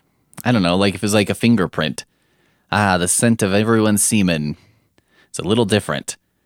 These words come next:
Those Poirot mysteries would be really different 'cause, like, as long as the criminal jacked off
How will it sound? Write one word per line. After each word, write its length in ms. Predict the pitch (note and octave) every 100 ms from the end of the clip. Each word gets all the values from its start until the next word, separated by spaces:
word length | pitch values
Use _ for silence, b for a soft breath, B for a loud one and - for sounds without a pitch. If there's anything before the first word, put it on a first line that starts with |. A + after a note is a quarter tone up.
| _ _ _ _ _ _ _ _ _ -
Those 180 | G#2+ G2
Poirot 560 | - A2+ F#2+ F#2+ G2
mysteries 500 | F#2+ G2+ - G2+ G2+
would 120 | F#2+ F2+
be 100 | F#2
really 300 | F#2+ F#2 F2
different 420 | F2+ - G2+ -
'cause, 200 | G2+ F2+
like, 220 | F2+ F2
as 120 | G2
long 260 | G2+ G2+ G2+
as 80 | F#2+
the 100 | G2
criminal 420 | G#2+ G2 G2+ F#2
jacked 380 | F#2+ F2+ F#2 F2+
off 440 | F#2 G2+ -